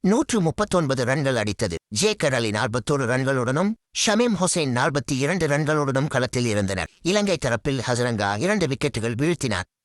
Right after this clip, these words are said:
இதனையடுத்து நூத்தி நாற்பது ரன்கள் அடித்தால் வெற்றி என்ற இலக்கை நோக்கி இலங்கை களமிறங்கியது. அணியின் தொடக்க ஆட்டக்காரர்களாக களமிறங்கிய குசல் மெண்டிஸ் மூன்று ரன்னில் ஆட்டமிழந்தார். மற்றொரு தொடக்க ஆட்டக்காரரான பதும் நிசாங்கா அரை சதம் அடித்து அசத்தினார்.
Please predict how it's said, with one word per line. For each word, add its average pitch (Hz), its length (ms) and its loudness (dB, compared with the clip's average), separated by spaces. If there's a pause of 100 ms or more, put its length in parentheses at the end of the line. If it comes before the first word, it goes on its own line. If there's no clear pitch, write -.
இதனையடுத்து 131 500 2
நூத்தி 185 300 0
நாற்பது 123 340 0
ரன்கள் 127 320 0
அடித்தால் 117 500 -2 (180)
வெற்றி 165 360 -2
என்ற 143 240 0
இலக்கை 147 340 0
நோக்கி 110 320 -2
இலங்கை 117 380 0
களமிறங்கியது. 98 680 -2 (440)
அணியின் 202 400 2
தொடக்க 180 340 0
ஆட்டக்காரர்களாக 117 1000 -2
களமிறங்கிய 113 600 0 (120)
குசல் 170 220 2
மெண்டிஸ் 123 480 -2
மூன்று 175 300 2
ரன்னில் 120 400 0
ஆட்டமிழந்தார். 90 580 -2 (440)
மற்றொரு 180 480 2
தொடக்க 180 360 0
ஆட்டக்காரரான 120 840 0
பதும் 117 300 0
நிசாங்கா 113 560 -2 (360)
அரை 175 280 2
சதம் 127 280 0
அடித்து 113 400 -2
அசத்தினார். 107 460 -2